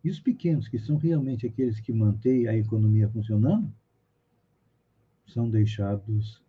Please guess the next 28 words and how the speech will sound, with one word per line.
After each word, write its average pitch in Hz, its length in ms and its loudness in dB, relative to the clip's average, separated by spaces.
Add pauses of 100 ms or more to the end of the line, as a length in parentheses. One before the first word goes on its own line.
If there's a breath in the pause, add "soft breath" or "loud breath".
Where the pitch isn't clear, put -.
eh, 95 280 -4
de 98 160 -2
lado. - 220 -10 (640)
Amigo 113 300 4
e 110 60 -2
seguidor, 131 500 2 (460)
eu 269 160 2
agradeço 107 540 0
a 110 40 0
você 139 420 0 (460)
por 120 120 0
ter 113 180 2
estado 107 400 0
comigo 107 380 2
durante 104 520 0
estes 110 380 -2
minutos. 156 360 0
Fique 254 260 0
com 214 140 2
Deus 113 380 2 (540 soft breath)
e 156 60 4
que 165 100 4
Deus 151 240 4
permita 170 340 6
que 143 80 -4
sejamos 131 380 0
juntos 202 320 0
amanhã, 170 500 2